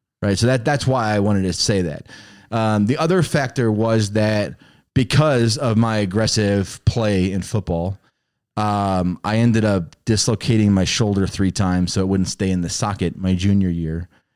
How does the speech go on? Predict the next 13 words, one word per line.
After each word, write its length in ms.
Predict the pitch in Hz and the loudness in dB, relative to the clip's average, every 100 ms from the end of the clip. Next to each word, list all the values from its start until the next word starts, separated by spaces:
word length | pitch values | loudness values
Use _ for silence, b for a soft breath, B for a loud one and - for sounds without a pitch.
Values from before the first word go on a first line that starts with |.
| - | -4
having 280 | 117 120 113 | 0 4 4
to 40 | |
have 200 | 98 95 | 4 0
surgery 680 | - 127 120 101 95 85 82 - b b - | 0 0 2 2 2 2 0 -6 b b -2
and 120 | 104 | 2
deciding 720 | 101 - 110 110 101 95 92 - - | 2 2 2 2 4 2 0 -4 0
not 460 | 101 107 101 - | 2 4 0 -4
to 100 | 101 | -4
play 400 | - 98 92 87 | -2 0 0 0
football 460 | 82 101 82 87 82 | 0 -4 -2 -2 -2
my 100 | 82 | -2
senior 360 | - 98 90 80 | -2 0 0 -2
year. 320 | 76 - | -6 -10